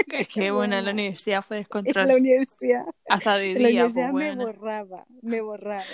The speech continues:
Speaker 1: Saliendo de la fonda, no cachando ni una.
Speaker 2: <laughs>
Speaker 1: Un clásico.
Speaker 2: Bueno, no, no. T-, siempre me acuerdo un asado en la universidad.
Speaker 1: Ay, weona, ni me digáis los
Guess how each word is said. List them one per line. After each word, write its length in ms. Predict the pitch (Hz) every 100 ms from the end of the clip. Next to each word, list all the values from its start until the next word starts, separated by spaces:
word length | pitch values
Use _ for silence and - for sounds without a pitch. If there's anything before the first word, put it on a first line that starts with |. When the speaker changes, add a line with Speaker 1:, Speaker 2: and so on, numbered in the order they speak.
| 269 -
Speaker 1:
Saliendo 440 | 202 196 214 214
de 120 | 214
la 120 | 208 185
fonda, 440 | - 202 220 214
no 120 | 202
cachando 460 | 190 196 214 214 202
ni 160 | 202
una. 320 | 220 208 214 269
Speaker 2:
<laughs> 80 |
Speaker 1:
Un 140 | 262 220
clásico. 1600 | - 269 277 285 294 302 277 285 269 262 269 269 269 277 277 277 494 494 208 - - - _ _
Speaker 2:
Bueno, 500 | - 285 262 254 240 233 220 -
no, 340 | - 262 226 208 _ - 233 - 240 233
no. 280 | 269 262 - - 320 311 -
T-, 120 | - -
siempre 300 | - 277 277
me 80 | 370
acuerdo 480 | 302 285 247 240 294
un 200 | - 254
asado 420 | 277 - - 247 254
en 80 |
la 100 | 269
universidad. 600 | 262 247 226 220 - 180 165
Speaker 1:
Ay, 160 | 226 214
weona, 320 | 196 196 196
ni 100 | 196
me 140 | 190
digáis 260 | 190 190
los 80 | 196